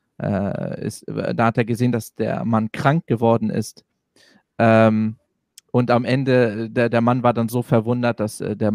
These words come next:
äh, der Prophet sallallahu alaihi wasallam ihn besucht hat und hat dann am Ende den Islam angenommen. Ähm, genau, das ist eine, äh, äh, das ist eine Geschichte. Das ist nirgend-, das ist noch nicht mal irgendwie ein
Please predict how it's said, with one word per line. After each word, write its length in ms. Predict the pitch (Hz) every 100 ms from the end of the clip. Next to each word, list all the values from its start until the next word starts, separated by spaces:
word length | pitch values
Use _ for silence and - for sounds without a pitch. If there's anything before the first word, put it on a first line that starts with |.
| 101
äh, 180 | 101
der 120 | 101 98
Prophet 260 | - 110
sallallahu 0 |
alaihi 20 |
wasallam 280 | 113 - 104
ihn 140 | 110 107
besucht 400 | 101 151 - 131
hat 240 | 113 - _ _ _
und 200 | - 117
hat 160 | 117 -
dann 160 | 107
am 140 | 107 104
Ende 260 | 107 107
den 160 | 101 104
Islam 420 | 104 - 107 107
angenommen. 540 | - 107 107 104 101 107 _ _ _
Ähm, 500 | - 104 104 101 101 - _ _ _ -
genau, 240 | 127 104
das 240 | 117 151 180
ist 260 | 160 -
eine, 460 | 120 135 139 139 -
äh, 320 | - 117 113 113
äh, 460 | - 90 90 - - -
das 140 | 135
ist 80 | 135
eine 200 | 156 165
Geschichte. 580 | 147 - 165 - 110 - _ - _ _ - _
Das 180 | 123 117
ist 160 | 147 135
nirgend-, 480 | 131 151 185 151
das 140 | 127 -
ist 100 | 147
noch 160 | 139
nicht 240 | 139 165 -
mal 220 | 139 127
irgendwie 520 | 151 151 143 135 131
ein 300 | - 120 113